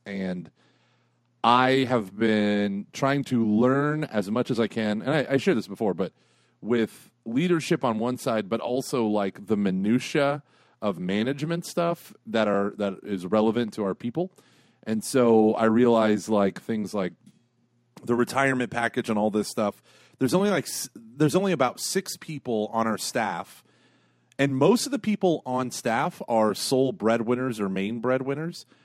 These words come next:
There's only about six people that have retirement accounts set up.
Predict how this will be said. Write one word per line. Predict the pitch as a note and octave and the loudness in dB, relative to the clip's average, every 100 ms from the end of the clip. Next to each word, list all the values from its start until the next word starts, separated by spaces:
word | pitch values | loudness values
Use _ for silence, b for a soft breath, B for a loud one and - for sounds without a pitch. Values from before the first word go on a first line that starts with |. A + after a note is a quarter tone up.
| b | b
There's | B2+ | 2
only | F3+ F#3 | 2 4
about | D3+ | 2
six | - D3 - | 0 -4 -4
people | C3 A2+ | -2 0
that | G#2 | 0
have | G2+ | 0
retirement | F#2+ G#2 G#2 F#2 E2+ | -4 -2 -4 -4 -8
accounts | - E2+ E2 | -12 -14 -12
set | - E2+ | -12 -10
up. | D#2 | -12